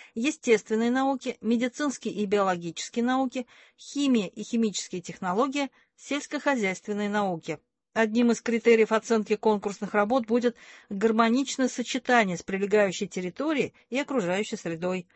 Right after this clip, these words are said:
К участию в конкурсе приглашаются профессиональные скульпторы, которые имеют гражданство России и проживают на территории страны. Заявки принимаются до двадцатого августа. Конкурс проводится до двадцатого сентября. Международный этнический фестиваль «Крутушка» состоится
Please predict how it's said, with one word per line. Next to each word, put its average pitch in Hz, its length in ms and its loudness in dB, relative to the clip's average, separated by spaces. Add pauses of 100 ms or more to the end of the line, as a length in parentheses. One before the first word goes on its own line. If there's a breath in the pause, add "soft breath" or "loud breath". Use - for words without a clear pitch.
(360 loud breath)
К - 60 -6
участию 208 400 0
в - 60 -14
конкурсе 277 560 -2
приглашаются 208 680 -2
профессиональные 214 760 0
скульпторы, 262 520 -2
которые 196 400 -4
имеют 196 240 -4
гражданство 190 540 -2
России 208 360 -2 (260 loud breath)
и 302 60 -10
проживают 247 520 2
на 233 100 0
территории 214 440 2
страны. 202 500 -2 (300 loud breath)
Заявки 220 480 2
принимаются 240 580 0
до 220 260 2
двадцатого 226 680 2
августа. 196 500 -2 (280 loud breath)
Конкурс 214 440 0
проводится 277 480 0
до 190 120 -4
двадцатого 233 520 0
сентября. 190 580 -4 (640 loud breath)
Международный 214 760 0
этнический 226 460 -4
фестиваль 214 500 2
«Крутушка» 220 580 -2
состоится 190 880 -2